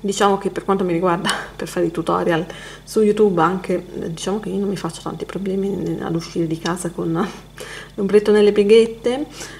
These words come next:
però, ehm, diciamo che poi non è carino, quindi soprattutto se fate un bel trucco. Dopodiché l'ultimo,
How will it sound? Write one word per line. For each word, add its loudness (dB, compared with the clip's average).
però, 4
ehm, -2
diciamo -6
che -6
poi -2
non -8
è -12
carino, -8
quindi -6
soprattutto 0
se -4
fate -6
un 0
bel 0
trucco. -6
Dopodiché 6
l'ultimo, 4